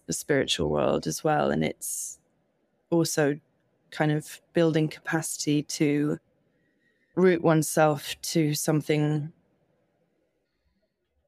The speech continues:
other than those contracts or loyalties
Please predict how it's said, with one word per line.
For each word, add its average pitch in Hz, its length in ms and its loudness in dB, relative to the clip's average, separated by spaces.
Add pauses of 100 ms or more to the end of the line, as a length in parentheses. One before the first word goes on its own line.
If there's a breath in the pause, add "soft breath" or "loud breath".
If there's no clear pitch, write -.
(240)
other 175 240 6
than 156 260 2
those 151 580 2 (580)
contracts 160 640 0
or 156 60 2
loyalties 151 960 0